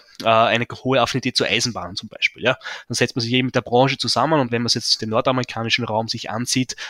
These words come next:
kommt man drauf: Okay, da gibt's eigentlich sechs Eisenbahnen in Kanada und in Nordamerika, die diesen riesen nordamerikanischen Kontinent abdecken, ja. Das würde ich mal doch einen Burggraben nennen, die auch noch in sich an der Mississippi-Linie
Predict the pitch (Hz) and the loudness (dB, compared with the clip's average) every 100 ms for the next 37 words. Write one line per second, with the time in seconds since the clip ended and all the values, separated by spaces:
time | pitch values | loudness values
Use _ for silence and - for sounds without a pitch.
0 | - - - 117 107 123 - - - 123 | -4 -2 -2 -2 2 2 2 -12 -10 -2
1 | 156 110 - - - _ 117 151 - 113 | 0 -2 -8 -20 -20 _ -6 -4 0 2
2 | 127 - - 131 - - 113 151 123 139 | 2 0 0 2 2 2 2 2 2 2
3 | 143 - 139 - 117 127 131 123 - 135 | 2 -2 -4 0 0 2 2 2 -2 -4
4 | 135 _ 123 110 110 - - - 120 113 | -4 _ -2 -2 -6 -10 -20 -4 2 2
5 | 117 113 135 151 117 120 117 117 175 214 | 4 4 2 -2 -2 -2 -2 -2 0 2
6 | 208 185 151 - - _ _ - 123 147 | 2 2 -2 -8 -20 _ _ -2 2 2
7 | - - 123 131 131 101 113 - 139 - | -2 -6 -2 -2 -2 -2 0 -2 -2 -6
8 | 123 - 107 104 _ 95 _ 98 101 127 | -6 -6 -6 -8 _ -18 _ -12 -6 -6
9 | - _ 98 - 117 110 120 110 123 131 | -8 _ -10 -6 -6 -6 -4 -2 -2 -2
10 | 113 107 160 - 110 110 110 127 120 117 | -4 -2 -4 -2 -4 -2 -2 -2 -2 -2
11 | 113 120 135 139 - 135 - _ - 110 | -2 -4 -2 0 0 0 -4 _ -6 -4
12 | 110 117 - - - 120 120 123 | -2 0 0 -2 -4 -6 -2 -2